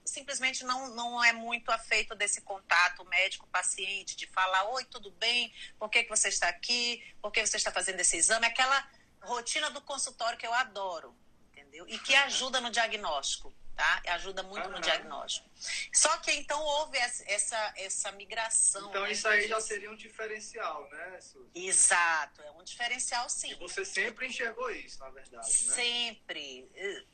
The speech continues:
Speaker 1: Eu acredito que sim, não sei se é porque é do meu feitio, mas eu sempre, desde o início, eu tive, eh, eh, tinha esse comportamento de conversar.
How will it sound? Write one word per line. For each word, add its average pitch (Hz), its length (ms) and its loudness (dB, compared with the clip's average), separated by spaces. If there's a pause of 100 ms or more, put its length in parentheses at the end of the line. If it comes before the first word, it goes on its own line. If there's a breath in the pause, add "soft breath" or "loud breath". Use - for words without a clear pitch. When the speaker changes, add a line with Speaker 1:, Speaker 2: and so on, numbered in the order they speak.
Speaker 1:
Eu 294 160 8
acredito 285 520 -2
que 339 120 -6
sim, 269 280 -2
não 254 100 -8
sei 247 160 -2
se 226 120 -2
é - 20 -10
porque 233 320 -8
é 202 40 -6
do 220 120 -12
meu 220 300 -6
feitio, 233 580 -8
mas 240 180 -2
eu 254 100 -6
sempre, 262 480 2 (300)
desde 233 360 4
o - 40 0
início, 226 340 -2
eu 220 40 -6
tive, 247 520 -2
eh, 202 320 2
eh, 208 100 -6
tinha 226 360 0
esse - 240 0
comportamento 208 960 -2 (460 loud breath)
de 202 120 -4
conversar. 196 1000 4